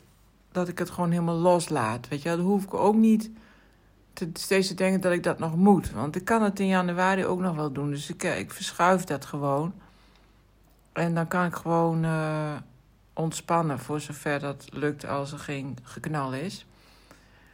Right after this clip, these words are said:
Ehm, dus ja, zo. Maar ja, verder vroeger, ja. Weet je, ik heb al, alleen maar aan al die feestdagen en zo, eh,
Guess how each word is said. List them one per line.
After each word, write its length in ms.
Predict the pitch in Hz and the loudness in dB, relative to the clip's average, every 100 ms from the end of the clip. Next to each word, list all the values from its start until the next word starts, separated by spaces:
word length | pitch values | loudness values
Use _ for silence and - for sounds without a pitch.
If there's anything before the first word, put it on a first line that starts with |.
| _ - _ _ _ _ _ - | _ -20 _ _ _ _ _ -4
Ehm, 1000 | 165 160 151 151 151 147 147 147 143 135 - - _ _ _ _ _ _ _ _ _ 117 151 | 0 0 0 -2 -2 -4 -4 -4 -6 -8 -12 -18 _ _ _ _ _ _ _ _ _ -6 -6
dus 440 | 143 135 120 - - | -4 -6 -6 -10 -8
ja, 360 | 165 175 127 | -4 -4 -4
zo. 540 | 113 135 135 165 202 196 190 - - | -6 -6 -4 -2 0 -2 -6 -16 -8
Maar 200 | 170 175 | -2 2
ja, 140 | 156 139 | 2 0
verder 300 | 147 143 123 | -2 -4 -4
vroeger, 380 | 123 170 170 | -2 -2 0
ja. 320 | 151 151 151 143 - - - - | -2 0 0 -2 -12 -20 -20 -6
Weet 180 | 175 | -4
je, 60 | 220 | -2
ik 80 | 214 | 0
heb 200 | 220 220 | 2 4
al, 160 | 190 | 4
alleen 540 | - 180 185 185 180 190 | 6 6 6 6 4 4
maar 140 | 185 | 4
aan 220 | 156 170 | 2 2
al 220 | 143 170 175 | 2 2 2
die 360 | 180 170 165 | 0 0 -2
feestdagen 800 | 160 180 175 165 156 151 156 165 | -2 0 0 0 0 0 0 -2
en 100 | 151 | -4
zo, 420 | 156 156 151 147 | -2 0 0 -2
eh, 320 | - 143 143 | -2 -2 -2